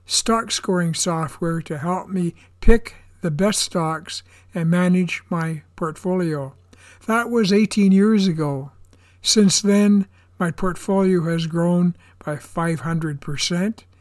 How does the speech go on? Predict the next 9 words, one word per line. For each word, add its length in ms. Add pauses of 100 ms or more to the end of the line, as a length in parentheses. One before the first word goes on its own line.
(280)
will 100
provide 540
me 240
with 320
an 240
ever-growing 1040 (260)
annual 600 (420)
six-digit 1120 (160)
income. 600